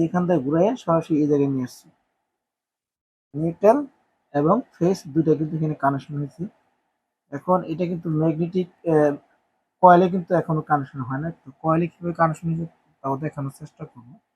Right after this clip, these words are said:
এবং এখান থেকে দেখেন এই যে চিকন কিছু তার আছে, যে তারগুলো প্রত্যেকটা তারে কিন্তু কাজ আছে। তো প্রথমে দেখাই এই ম্যাগনেট সুইচের এই আউট প্রান্ত থেকে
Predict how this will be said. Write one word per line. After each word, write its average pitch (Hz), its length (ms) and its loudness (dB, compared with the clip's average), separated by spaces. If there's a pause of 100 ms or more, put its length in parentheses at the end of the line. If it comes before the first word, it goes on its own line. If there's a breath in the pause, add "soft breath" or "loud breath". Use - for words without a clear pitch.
(1080)
এবং 175 160 -2 (160)
এখান 214 280 4
থেকে 190 220 0
দেখেন 165 420 2
এই 160 80 -4
যে 165 80 2 (140)
চিকন 185 280 -6 (100)
কিছু 156 180 -16 (100)
তার 160 240 8
আছে, 147 200 -4
যে 139 120 -8 (100)
তারগুলো 139 420 -2
প্রত্যেকটা 160 460 -14 (100)
তারে 147 220 -2
কিন্তু 139 240 -14 (100)
কাজ 147 220 0
আছে। 127 220 -14 (2000)
তো - 20 0 (120)
প্রথমে 196 340 2
দেখাই 185 380 6 (120)
এই 165 160 2
ম্যাগনেট 156 320 0
সুইচের 170 340 0
এই 175 60 -2 (160)
আউট 170 220 10
প্রান্ত 185 200 6 (120)
থেকে 170 160 -4